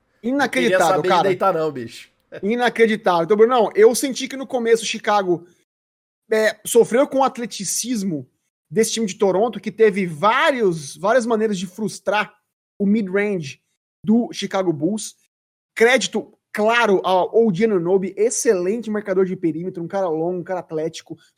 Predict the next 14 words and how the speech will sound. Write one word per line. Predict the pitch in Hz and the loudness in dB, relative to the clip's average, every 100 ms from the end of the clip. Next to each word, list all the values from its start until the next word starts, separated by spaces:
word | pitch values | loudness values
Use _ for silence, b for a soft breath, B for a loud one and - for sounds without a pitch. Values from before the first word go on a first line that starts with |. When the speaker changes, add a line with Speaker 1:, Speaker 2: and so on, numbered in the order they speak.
| _ | _
Speaker 1:
Scottie | - 240 196 | -2 -2 -2
Barnes, | 143 175 170 135 - _ _ _ _ | -2 -4 -4 -8 -16 _ _ _ _
Pascal | 226 254 226 | 0 2 0
Siakam, | 220 190 180 190 165 135 131 _ _ | 0 -2 0 -2 -4 -12 -14 _ _
o | 220 | -2
Jacob | 202 277 - 277 | 0 0 2 0
Poeltl, | - 233 294 220 | 2 0 4 2
Bruno, | 165 151 151 | 2 -6 -6
uma | 180 190 _ - | -8 -8 _ -6
excelente | 269 359 - 247 208 254 302 285 | -4 -4 -2 0 0 -4 -6 -6
adição | 202 202 - 175 190 160 _ _ _ | -6 -6 -6 -6 -6 -8 _ _ _
dessa | 180 190 | -4 -4
trade | 190 202 190 | -2 -2 0
deadline. | 175 151 151 170 | 0 -2 -10 -10